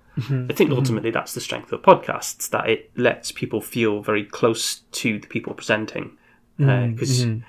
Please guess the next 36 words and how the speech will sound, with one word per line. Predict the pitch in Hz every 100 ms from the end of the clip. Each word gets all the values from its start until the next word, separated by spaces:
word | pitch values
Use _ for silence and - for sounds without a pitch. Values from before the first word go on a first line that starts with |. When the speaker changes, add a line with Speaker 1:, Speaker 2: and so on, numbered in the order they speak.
| -
Speaker 2:
we've | 135 127
Speaker 1:
Yeah. | 127 110
Speaker 2:
talked | 110 - _ _ -
between | 113 127 107
us | -
on | 101
several | 110 101
occasions | - 107 104 107 -
about | 101 101
how | - 101 98 -
potentially, | - 160 156 - 127
like, | 120 110
quite | - 123 -
intimate | 127 147 143
situations | 160 147 156 156 - 160 156
people | 160 151
are | 156
listening | 151 151 160 156
to |
this | 160 151 - -
podcast. | - 160 165 165 - - - - -
Often | 147 143 139 113 -
Speaker 1:
Mm-hmm. | 139 131
Speaker 2:
they're | 131
by | 127 131
themselves | 120 110 147 98 113 - -
when | - 110
they're |
listening | 107 107 110
to | 101 -
it, | -
so | 117
we're | 110 120 110 110 -
their | 113 104 -
only | 107 104
company. | - 113 - - -